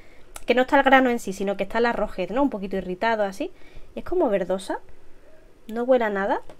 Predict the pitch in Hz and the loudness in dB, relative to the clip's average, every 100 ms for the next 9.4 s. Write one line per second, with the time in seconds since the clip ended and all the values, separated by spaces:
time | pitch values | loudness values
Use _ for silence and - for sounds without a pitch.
0 | - 247 233 311 285 254 285 330 330 302 | -6 2 8 8 8 6 6 6 6 4
1 | 294 330 294 277 285 294 349 - 285 294 | 4 4 2 2 2 2 0 2 2 0
2 | 240 - 269 294 320 - 240 208 226 208 | -2 -2 0 0 0 -2 -2 0 0 0
3 | 202 196 196 302 370 247 226 208 196 196 | -2 -2 -2 -2 0 -2 0 0 2 0
4 | 214 240 226 208 196 240 440 - - - | -2 0 2 0 0 -2 -2 -6 -12 -12
5 | - - - - - - 208 220 - 233 | -12 -12 -16 -18 -20 -12 -12 -6 -2 -2
6 | 233 262 262 254 220 202 - - 190 226 | 0 0 0 0 -2 -8 -4 -2 -2 0
7 | 208 214 202 208 208 196 208 - 214 190 | 0 0 -4 -6 -4 -4 -4 -4 -4 -2
8 | 185 185 - - - - - - 240 269 | -4 -4 -4 -6 -6 -6 -6 -4 -4 -2
9 | 285 277 277 269 | 0 2 2 0